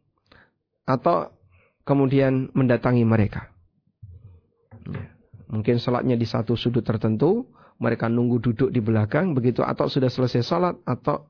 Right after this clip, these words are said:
mendatangi mereka. Fama zalu yas'alunahu an manasikil hajj. Sulaiman bin Abdul Malik dan dua putranya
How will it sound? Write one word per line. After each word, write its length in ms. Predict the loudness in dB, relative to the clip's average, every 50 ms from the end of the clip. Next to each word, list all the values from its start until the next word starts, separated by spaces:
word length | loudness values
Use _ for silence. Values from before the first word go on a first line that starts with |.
| _ -4
mendatangi 480 | -2 0 0 0 0 -2 -2 -2 0
mereka. 480 | -2 -2 -4 -6 -8 -10 -12 -12 -12 -16 _ _ _ _ -20 _ _ _ _ _ _ _ -20 -20 _ _ _ _ _ _ _ _ _ _ -20 -20 _ _ _ -20 -20 -20 -20 -20 -20 -20 -8
Fama 420 | 0 2 4 4 6 6 6 6 6 6
zalu 400 | 6 6 6 6 6 6 6 6
yas'alunahu 960 | 4 4 2 2 4 4 6 6 6 4 4 4 4 4 4 4 2 0 0
an 160 | 0 0 2
manasikil 640 | 2 2 2 4 4 2 2 0 -2 0 0 0 0
hajj. 400 | 0 -2 -4 -6 -8 -14 -16 -16 -20 _ _ _ _ _ _ _ _ _ _ _ _ _ _ _ _ _ _ _ _ _ -20 -20 _ _ _ _ _ _
Sulaiman 560 | -2 2 4 6 6 6 6 6 6 6 6
bin 160 | 6 4 2 2
Abdul 320 | 0 0 2 2 2 2
Malik 320 | 2 0 -2 -4 -10 -14 _ _ _ 0
dan 240 | 2 2 4 4
dua 240 | 4 4 4 4 4
putranya 580 | 4 2 0 0 0 0 0 0 -2 -4 -8